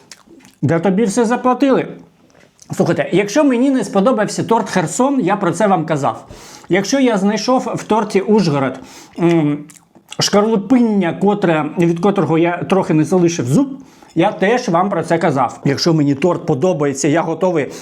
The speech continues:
оце-, оцей весь шмат, пол торта просто в одно,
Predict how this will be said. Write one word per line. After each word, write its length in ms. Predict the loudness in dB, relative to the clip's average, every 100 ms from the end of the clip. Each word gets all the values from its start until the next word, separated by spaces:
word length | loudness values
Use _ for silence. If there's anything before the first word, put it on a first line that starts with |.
| -6 -2
оце-, 480 | -2 -2 -2 0 0
оцей 440 | -2 0 0 0
весь 420 | 0 -2 -2 -2
шмат, 640 | -2 0 0 0 -4 -8 -16 -20 -18 -6 -6 0
пол 280 | -2 0
торта 400 | -2 -2 0 0
просто 440 | 0 0 0 0 -2
в 80 | 0
одно, 360 | 0 0 0